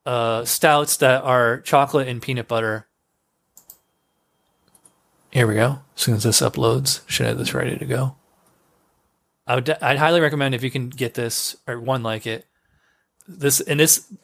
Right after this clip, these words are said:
is that not the greatest beer label ever? I mean, it looks exactly like a can of S-, Skippy peanut butter,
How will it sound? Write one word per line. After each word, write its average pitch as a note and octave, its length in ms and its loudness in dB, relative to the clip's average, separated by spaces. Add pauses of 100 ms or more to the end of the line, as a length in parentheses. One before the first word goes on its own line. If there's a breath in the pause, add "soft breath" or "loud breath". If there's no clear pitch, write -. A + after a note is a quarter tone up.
(160)
is D3+ 140 2
that G3 200 4
not F#3+ 240 4
the E3+ 120 6
greatest C#3+ 480 4
beer C3 200 2
label C3+ 420 4
ever? B2 420 0
I C3 40 -6
mean, B2+ 100 -2
it C3+ 60 -4
looks C#3 260 0
exactly B2 480 -4
like B2 220 0
a A#2 40 -10
can A#2+ 300 -10
of A#2 60 -8
S-, - 260 -10
Skippy - 460 -6
peanut B2+ 240 -6
butter, B2+ 300 0